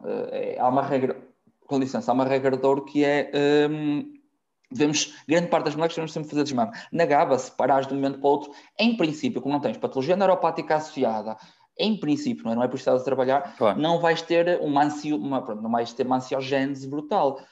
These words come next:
Speaker 1: Mas, eh, regra geral, eu recomendaria fazer tapering sempre, ou seja, está a fazer, num gato para casa, eu nunca mandaria cem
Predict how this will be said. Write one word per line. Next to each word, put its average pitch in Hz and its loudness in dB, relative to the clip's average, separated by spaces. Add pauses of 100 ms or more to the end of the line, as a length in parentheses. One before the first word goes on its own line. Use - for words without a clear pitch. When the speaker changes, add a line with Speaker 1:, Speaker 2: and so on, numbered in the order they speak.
(500)
Speaker 1:
Mas, 165 -2
eh, 170 2
regra 180 0
geral, 135 0
eu 156 0
recomendaria 151 -6
fazer 151 -10
tapering 127 -2
sempre, 120 -10
ou 104 -10
seja, 110 -12
está 120 -2
a - 0
fazer, 127 -2 (300)
num 160 -4
gato 160 -2
para 156 -4
casa, 135 -2
eu 135 0
nunca 170 -6
mandaria 131 -2
cem 127 -4